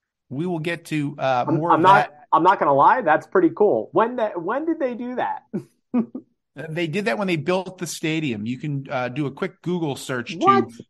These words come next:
Speaker 1: uh, yes, find imagery.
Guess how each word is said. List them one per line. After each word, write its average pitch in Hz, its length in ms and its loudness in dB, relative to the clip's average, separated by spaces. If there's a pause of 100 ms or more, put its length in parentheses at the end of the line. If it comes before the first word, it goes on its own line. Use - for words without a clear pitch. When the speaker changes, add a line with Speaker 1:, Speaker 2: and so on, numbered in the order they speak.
Speaker 1:
uh, 107 340 -2 (500)
yes, 139 520 -4 (120)
find 147 260 -2
imagery. 160 880 -6